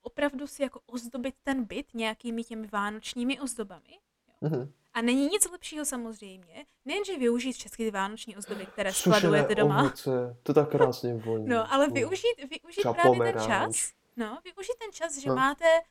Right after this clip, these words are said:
Speaker 1: možnost připravit takové ty
Speaker 2: Skořice.
Speaker 1: tradiční oz-, ozdoby, no.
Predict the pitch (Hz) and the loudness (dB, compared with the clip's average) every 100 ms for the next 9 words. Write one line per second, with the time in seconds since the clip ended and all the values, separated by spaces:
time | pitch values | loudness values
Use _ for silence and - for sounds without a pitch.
0 | _ _ 247 269 311 - - 262 277 277 | _ _ -6 -6 -10 -12 -12 -6 -4 -4
1 | 269 285 285 123 254 254 - 120 113 113 | -2 0 2 2 4 2 4 4 2 0
2 | 110 - 214 196 185 175 151 - - | 0 -2 -4 -12 -12 -12 -16 -18 -20